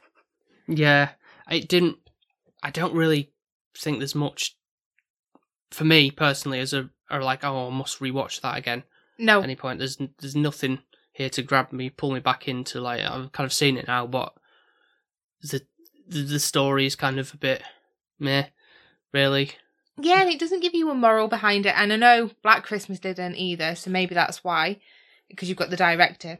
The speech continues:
Speaker 2: unless you wanna be killed at Christmas. But I feel like it was more greed, and I feel like it was more, "I want, I'm gonna get" kind of thing. And that's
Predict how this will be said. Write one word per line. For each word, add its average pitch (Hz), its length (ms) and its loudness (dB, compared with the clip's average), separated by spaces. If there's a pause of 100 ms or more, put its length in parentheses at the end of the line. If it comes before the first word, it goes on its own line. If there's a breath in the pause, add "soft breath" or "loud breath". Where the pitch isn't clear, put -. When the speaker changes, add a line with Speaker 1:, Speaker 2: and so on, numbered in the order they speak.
(120)
Speaker 2:
unless 185 320 -4
you 190 40 -6
wanna 175 100 -4
be 175 80 -4
killed 175 300 -6
at - 80 -12
Christmas. - 520 -12 (1700 soft breath)
But 233 280 2 (480)
I 262 80 2
feel 269 120 2
like 247 360 2
it 240 80 -8
was 202 140 -4
more 226 160 0
greed, 208 480 -2
and 208 160 -4
I 202 40 -2
feel 214 120 0
like 208 260 0 (440)
it 196 80 -2
was 185 140 -2
more, 190 300 4
"I 196 160 6
want, 190 360 2
I'm 180 280 -2
gonna 185 200 -4
get" 175 400 0
kind 180 300 -4
of 170 60 -10
thing. 170 220 -6
And 190 140 -2
that's - 300 4